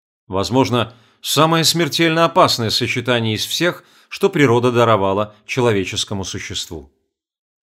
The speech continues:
Он убивал не со злым умыслом.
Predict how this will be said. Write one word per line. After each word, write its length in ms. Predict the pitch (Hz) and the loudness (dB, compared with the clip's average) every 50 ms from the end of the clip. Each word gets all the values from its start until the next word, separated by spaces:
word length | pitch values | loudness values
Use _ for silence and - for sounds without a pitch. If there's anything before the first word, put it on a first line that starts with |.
| _ | _
Он 200 | - 107 113 120 | -4 -2 0 0
убивал 640 | 120 113 107 120 113 110 135 160 151 107 - - _ | 2 2 2 2 4 6 4 4 4 0 -4 -10 _
не 220 | - 107 120 135 131 | -4 2 2 4 4
со 200 | 131 - 143 139 | 4 2 0 0
злым 340 | 117 107 101 95 98 95 | 0 -2 -2 -2 -2 0
умыслом. 580 | 107 117 120 110 92 - - 85 76 71 67 67 | -2 -2 -2 -2 -4 -4 -6 -8 -12 -14 -16 -18